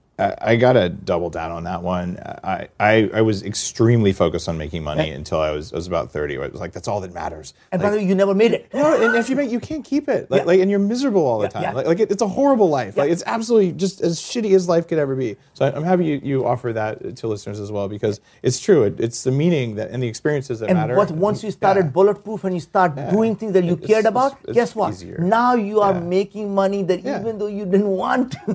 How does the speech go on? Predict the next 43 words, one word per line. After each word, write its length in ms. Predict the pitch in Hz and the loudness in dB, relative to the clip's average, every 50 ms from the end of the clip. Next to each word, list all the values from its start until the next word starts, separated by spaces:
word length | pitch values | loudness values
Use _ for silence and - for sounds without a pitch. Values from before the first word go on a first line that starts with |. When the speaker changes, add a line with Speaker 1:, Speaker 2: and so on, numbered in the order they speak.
| - - _ | -6 -8 _
Speaker 2:
<laughs> 120 | _ _ | _ _
you 100 | 214 240 | -2 0
didn't 140 | 262 247 - | 0 2 2
Speaker 1:
Yeah. 180 | 196 208 226 - | 2 2 4 2
Speaker 2:
focus 140 | 220 - 220 | 0 0 -2
on 100 | 220 190 | -6 -10
it. 80 | - - _ _ - | -12 -20 _ _ 2
Speaker 1:
Yeah, 100 | 185 190 | 4 4
it, 200 | 165 156 143 - | 6 4 4 4
it 40 | 160 | 4
wasn't 340 | 156 156 170 160 156 156 139 | 4 4 4 4 2 -2 -2
why 120 | 135 127 | -4 -4
I 20 | 127 | -4
started 300 | 123 - 120 117 113 113 | -4 -4 -4 -4 -4 -4
the 20 | |
Speaker 2:
Yeah. 60 | - - | -4 -6
Speaker 1:
company. 180 | 143 127 123 | -2 0 2
I 40 | 127 | 2
already 120 | 143 143 | 2 2
had, 320 | 135 156 180 160 - - - - - | 2 2 0 0 -2 -4 -10 -12 -10
like, 200 | - 98 95 104 | -8 -8 -8 -8
a 20 | |
salary 440 | - - 101 95 98 98 101 98 92 | -6 -4 -2 0 2 2 2 0 0
and 140 | 92 95 95 | -2 0 2
Speaker 2:
Yeah. 120 | 233 285 | 2 2
Speaker 1:
stock 180 | - 98 98 - | 2 0 -2 -2
options 300 | 95 90 - 107 95 95 | -2 -4 -4 -6 -10 -10
and 100 | 98 95 | -10 -8
stuff. 220 | - 104 101 101 | -6 -4 -4 -4
It, 100 | - - | -2 0
it 60 | 104 | 0
was 180 | 120 120 107 - | 0 0 0 -2
Speaker 2:
There 120 | - 202 269 | -2 0 0
you 60 | 370 | 2
go. 60 | 453 | 4
Speaker 1:
there 220 | - 120 135 131 123 | 4 4 4 2 0
to, 220 | 127 - - 123 | -2 -8 -16 -16
to 200 | - - - 117 | -16 -14 -10 -8
do 120 | 117 123 | -8 -8
something 240 | 123 - 135 123 120 | -8 -8 -8 -6 -4
good. 260 | 120 131 117 104 90 | -2 -2 -2 -2 -2
And 80 | 92 95 | -4 -4
Speaker 2:
Yeah. 100 | 190 - | -4 -4